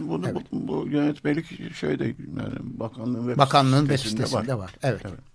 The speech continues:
Speaker 1: Oradan hareketle söylüyorum. Orada çünkü, e, riskli alan, e, şeyinde, belirlemesinde işte dediğim gibi binalara global bakıyorlar ve dıştan bakıyorlar. Bir takım,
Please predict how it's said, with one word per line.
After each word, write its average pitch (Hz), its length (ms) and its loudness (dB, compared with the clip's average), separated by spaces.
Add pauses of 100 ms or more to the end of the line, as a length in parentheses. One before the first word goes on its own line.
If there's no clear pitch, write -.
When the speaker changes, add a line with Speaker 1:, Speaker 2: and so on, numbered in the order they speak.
(600)
Speaker 1:
Oradan 233 380 6
hareketle 123 540 2
söylüyorum. 92 480 -2
Orada 175 260 0
çünkü, 135 440 -2 (840)
e, 107 80 0 (580)
riskli 110 500 0
alan, 139 340 2 (480)
e, 95 180 -2
şeyinde, 98 600 0
belirlemesinde 104 840 0 (400)
işte - 220 -4
dediğim 147 300 0
gibi 131 280 -2
binalara 120 500 4
global 123 540 4
bakıyorlar 104 420 -2
ve 123 140 -4
dıştan 123 360 -2
bakıyorlar. - 460 -8 (760)
Bir 107 60 -6
takım, 113 360 -2